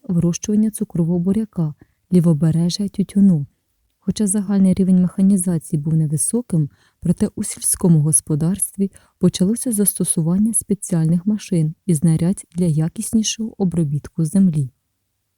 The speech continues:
З другої половини шістдесятих років пожвавився промисловий переворот. Однією з умов такого прискорення став розвиток річкового та морського пароплавства,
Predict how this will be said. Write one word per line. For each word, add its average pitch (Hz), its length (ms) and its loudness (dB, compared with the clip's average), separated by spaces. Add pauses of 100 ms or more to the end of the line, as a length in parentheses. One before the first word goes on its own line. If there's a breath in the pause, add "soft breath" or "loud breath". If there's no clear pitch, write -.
(320)
З 165 80 -6
другої 165 440 4
половини 170 480 4
шістдесятих 156 680 -2
років 214 440 0
пожвавився 208 600 0
промисловий 202 580 2
переворот. 185 560 0 (500)
Однією 180 360 6
з - 140 -4
умов 185 300 6
такого 175 360 -2
прискорення 208 680 2
став 175 260 -2
розвиток 196 540 -2
річкового 185 580 -2
та 185 140 -2
морського 170 480 -2
пароплавства, 190 840 -2